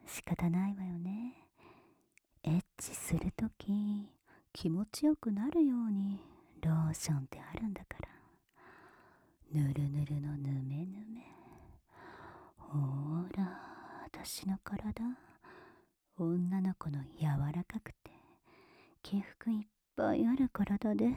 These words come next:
へい、ぬるぬる。いっ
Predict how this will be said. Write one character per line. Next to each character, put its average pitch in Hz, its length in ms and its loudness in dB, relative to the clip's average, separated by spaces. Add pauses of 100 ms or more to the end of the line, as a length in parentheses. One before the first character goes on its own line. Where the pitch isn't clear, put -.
(1000)
へ - 200 -4
い、 - 1500 -2
ぬ 190 360 4
る 185 240 0
ぬ 240 380 0
る。 247 100 0 (2000)
い 165 120 4
っ 147 60 -2